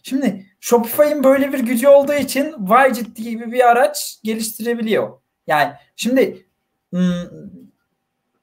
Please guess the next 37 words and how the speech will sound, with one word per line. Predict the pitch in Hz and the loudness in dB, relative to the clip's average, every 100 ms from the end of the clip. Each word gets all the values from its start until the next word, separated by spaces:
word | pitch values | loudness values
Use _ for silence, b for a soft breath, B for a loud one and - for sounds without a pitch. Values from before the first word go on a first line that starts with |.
| _ - 160 165 165 170 175 | _ -10 -8 -6 -6 -4 2
neden | 190 196 247 311 330 | 2 4 2 2 2
var | 277 262 | 6 6
olanı | 247 240 247 247 | 6 2 0 2
değiştirmek | 214 214 208 - 220 233 254 - | 2 2 -2 -4 -2 0 -2 -2
yerine | 226 214 220 226 220 220 | -2 -2 0 0 0 -2
yeni | 160 214 247 | -2 -2 -2
bir | 208 | -2
tane | 196 185 | 0 0
yapıyorlar? | 175 165 175 185 254 202 | 0 -2 -2 2 2 2
Buradaki | 214 208 208 233 226 226 B B - | -2 -4 -4 -6 -8 -10 B B -4
uzman | 190 185 226 233 | -2 2 2 2
birisine | 226 208 220 233 | 0 -2 -2 -2
sahibiz | 196 220 220 226 220 | 0 0 0 -2 -4
ve | 220 - | -4 -2
o | 220 | -2
yüzden | 254 226 180 165 165 | -2 0 0 0 -2
mi? | 214 294 - _ | -4 -6 -10 _
Çünkü | - 196 233 | -8 -6 -6
içindeki | 190 190 202 208 214 240 247 196 _ | -10 -6 -2 -2 -4 -12 -14 -18 _
jit'i | 165 170 170 196 208 | -20 -10 -8 -6 -2
geliştirmek | 214 214 - 214 233 254 | -2 -2 -6 -4 -2 0
niye | 208 214 220 | 2 4 4
bir | 208 - _ _ | 0 -4 _ _
sorun? | - - 151 131 127 - _ | -10 -6 -4 -6 -8 -16 _
Yani | 160 160 180 | 0 2 4
niye | 220 214 | 2 0
bir | 190 | 0
tane | 196 175 185 | 0 2 2
yeni | 190 | 2
bir | 185 | 0
şey | 180 175 | -4 -8
icat | 160 165 151 | 0 2 2
ediyoruz? | 135 131 120 - | -2 -6 -8 -4
Aslında | 175 180 196 214 | 0 0 -2 -4
ilk | 247 | -6
sorun | - 196 226 220 | -2 0 2 2
bu. | 135 - | 0 -4